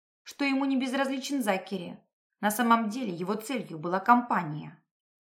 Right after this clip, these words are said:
Эмбер развернулась и быстро ушла, пока не наговорила глупостей. Дести не последовала за ней. В фойе было полно журналистов, но они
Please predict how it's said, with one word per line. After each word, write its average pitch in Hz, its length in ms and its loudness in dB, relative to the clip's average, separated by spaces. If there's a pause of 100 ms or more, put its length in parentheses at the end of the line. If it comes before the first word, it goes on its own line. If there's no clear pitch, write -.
Эмбер 233 380 2
развернулась 226 680 -2
и 208 40 -2
быстро 208 320 -4
ушла, 226 420 -4
пока - 220 -12
не 175 120 -6
наговорила 180 560 -2
глупостей. - 680 -12 (580)
Дести 254 360 -4
не 240 100 4
последовала 165 640 -6
за 175 160 -6
ней. 160 340 -12 (540)
В - 100 -20
фойе 247 320 4
было 180 220 -2
полно 214 320 4
журналистов, 254 680 -2 (460)
но 233 160 4
они 311 220 4